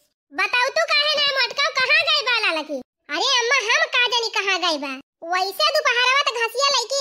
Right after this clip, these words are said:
आई ही हमारे साथवा, ओकरे बाद हम घरा चली आयन है। अभी हम ना जाने कि लड़की कौनी वारी गई। हे अम्मा हे, कि जान गौवा में गए हुए केहू के घरे कौनो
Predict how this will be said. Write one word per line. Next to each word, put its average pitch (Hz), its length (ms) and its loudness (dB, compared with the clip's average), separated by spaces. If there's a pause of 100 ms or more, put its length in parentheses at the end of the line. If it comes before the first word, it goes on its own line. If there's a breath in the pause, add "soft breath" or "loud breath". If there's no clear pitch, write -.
आई 415 200 0
ही 571 180 2
हमारे 539 320 0
साथवा, 466 320 -2 (360)
ओकरे 539 320 0
बाद 523 220 2
हम 466 180 -2
घरा 480 240 2
चली 571 300 2
आयन 480 320 0
है। 427 80 -2 (520)
अभी 453 220 -6
हम 415 140 0
ना 381 100 2 (240)
जाने 587 280 2
कि 539 120 -2
लड़की 480 300 -2 (100)
कौनी 403 260 0
वारी 311 300 0
गई। 285 160 -10 (160)
हे 480 320 -2
अम्मा 494 320 2
हे, 453 180 2 (520)
कि 381 100 -6
जान 440 320 2
गौवा 466 320 0
में 427 80 -2
गए 554 180 2
हुए 508 240 2
केहू 403 220 0
के 359 120 0
घरे 302 300 -4 (480)
कौनो 440 260 -2